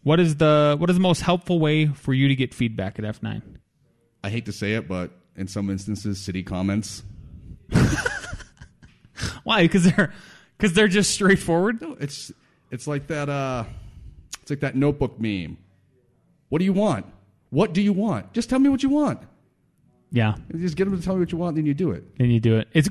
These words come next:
Speaker 1: right, 'cause it's A to B, yeah. That's funny. All right, last thing here. Um, we'll let you get back to work. Uh, what is your favorite F nine tradition?
Speaker 2: Well, traditions start somewhere, and we're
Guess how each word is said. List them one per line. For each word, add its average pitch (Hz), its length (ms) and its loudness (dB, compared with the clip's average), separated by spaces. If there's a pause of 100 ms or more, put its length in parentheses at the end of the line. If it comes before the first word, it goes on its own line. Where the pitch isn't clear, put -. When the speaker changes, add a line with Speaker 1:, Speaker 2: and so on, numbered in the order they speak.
Speaker 1:
right, 185 280 4
'cause 127 160 -2
it's 123 120 -2
A 139 160 2
to 120 80 2
B, 110 240 2
yeah. 107 180 -2 (220)
That's 147 240 -8
funny. 101 400 -8 (400)
All 160 100 4
right, 139 160 4
last 160 320 0
thing 139 200 2
here. 120 280 0 (140)
Um, 113 300 0
we'll 117 100 0
let 120 180 -4
you 117 60 -2
get 113 160 0
back 113 200 0
to 113 100 -2
work. 107 300 -2 (440)
Uh, 110 160 0
what 170 160 4
is 165 60 6
your 151 100 4
favorite 135 280 2
F 120 200 -2
nine 117 180 0
tradition? 104 540 -4 (2250)
Speaker 2:
Well, 110 120 -10
traditions 127 520 -4
start 127 440 -6
somewhere, 98 640 -2 (120)
and 98 180 -4
we're 95 200 -6